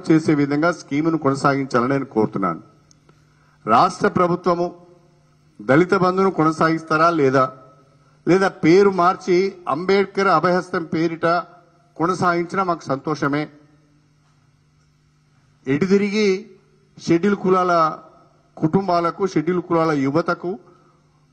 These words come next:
ఆర్థిక సహాయం అందాలని, ఉపాధి అవకాశాలు దొరకాలని, కలగాలని మాత్రమే మేము కోరుకుంటున్నాం. పేరు మార్పుతోని పెద్దగా మాకేం ఇబ్బంది లేదు, అది ఒరిగేది కూడా ఏం లేదు. ఈ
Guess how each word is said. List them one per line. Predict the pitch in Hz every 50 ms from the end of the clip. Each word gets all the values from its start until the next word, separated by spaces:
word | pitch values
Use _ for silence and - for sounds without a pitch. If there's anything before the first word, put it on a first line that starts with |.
| _ _ _ _ -
ఆర్థిక | 113 131 160 165 - 202 180 180
సహాయం | 175 170 185 165 160 160 151 151
అందాలని, | 139 143 160 170 170 160 151 151 165 185 - - - - _ _ _ -
ఉపాధి | 123 131 - 185 180 170 170
అవకాశాలు | 160 156 - 156 156 151 - 156 151 143
దొరకాలని, | 120 127 127 131 131 170 165 156 151 151 160 180 170
కలగాలని | - - 131 131 147 165 170 165 160 156
మాత్రమే | 151 143 143 - 151 151 165 170
మేము | 165 160 156 147
కోరుకుంటున్నాం. | 147 - 135 135 - - 135 120 - 117 113 101 90 - _ _ _ _ _ _ _ -
పేరు | 139 151 170 175
మార్పుతోని | 170 175 165 160 160 - - - 160 160 160
పెద్దగా | 151 147 135 143 147 143 135 123 123 - - - _ _ _ _ _ -
మాకేం | 127 143 143 - 151 147 143
ఇబ్బంది | 139 127 - 160 165 160 156
లేదు, | 151 151 156 160 190 190 185 - - _ _ _ -
అది | 143 147 147
ఒరిగేది | 143 147 151 151 175 170 156
కూడా | 156 151 143 131
ఏం | 117 110
లేదు. | 107 98 92 85 - - - _ _ _ _ _ _ _ _ _ _ _ _ _ _ _ _ _ _ _ -
ఈ | - - 104